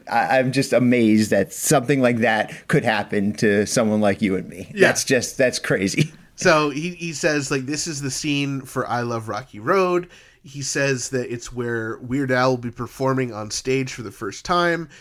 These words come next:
Speaker 2: He'll be discovered by Doctor Demento. It's in this super rough biker bar.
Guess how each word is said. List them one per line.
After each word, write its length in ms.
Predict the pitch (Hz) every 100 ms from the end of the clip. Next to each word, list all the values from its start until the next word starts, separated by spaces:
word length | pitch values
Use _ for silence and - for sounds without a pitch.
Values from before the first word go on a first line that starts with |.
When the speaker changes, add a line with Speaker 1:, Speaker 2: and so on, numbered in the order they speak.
| -
Speaker 2:
He'll 140 | - 151
be 140 | 139
discovered 720 | 123 123 - - 143 135 143 131
by 160 | 117
Doctor 420 | 113 123 127 135
Demento. 760 | 104 104 151 156 165 147 143 139 - -
It's 200 | 131 -
in 100 | 135
this 140 | 127 -
super 460 | - 190 139 165
rough 380 | 120 123 123 - 107
biker 400 | - 143 147 156
bar. 500 | 123 135 135 139 131